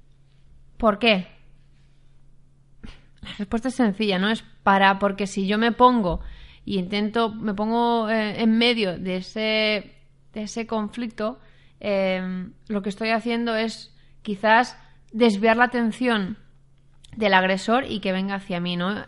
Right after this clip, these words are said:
Ser yo la, la, la posible diana, ¿no? Ha-, hacia, sobre la cual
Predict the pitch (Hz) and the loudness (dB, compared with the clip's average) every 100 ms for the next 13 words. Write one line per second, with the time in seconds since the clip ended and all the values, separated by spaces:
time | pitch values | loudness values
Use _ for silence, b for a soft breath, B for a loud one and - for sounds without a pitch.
0 | - 214 214 208 208 214 208 - 190 175 | -12 -2 -2 2 2 2 2 0 -2 -2
1 | 175 - 190 185 196 196 214 208 190 180 | -4 -6 -8 -10 -6 -2 0 2 4 4
2 | 180 170 180 240 233 196 - 196 196 - | 2 -2 -4 -6 -6 -8 -10 -10 -10 -10
3 | 214 202 196 190 185 - 202 208 269 | -4 0 2 4 2 6 6 8 4